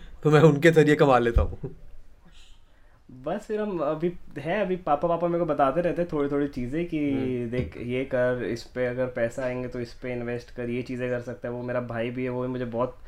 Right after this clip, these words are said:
Speaker 2: चीज़ें बताता रहता है, बहुत ये सब के बारे में नॉलेज देते रहते हैं।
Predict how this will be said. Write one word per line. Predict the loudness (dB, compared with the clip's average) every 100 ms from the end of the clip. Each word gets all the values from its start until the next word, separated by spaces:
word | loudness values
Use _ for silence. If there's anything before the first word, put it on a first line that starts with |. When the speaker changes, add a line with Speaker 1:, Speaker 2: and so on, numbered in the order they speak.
| -18 -18 -20 -10
Speaker 2:
चीज़ें | -2 4
बताता | 6 8 8 8
रहता | 6 4 0
है, | 0
बहुत | 4 6 4 2 -16 -20 -20 -14
ये | -4 -4
सब | -2 -4
के | -2
बारे | 0 -2
में | -2
नॉलेज | -2 -2
देते | -2 -2 0
रहते | -2 0
हैं। | -2 -2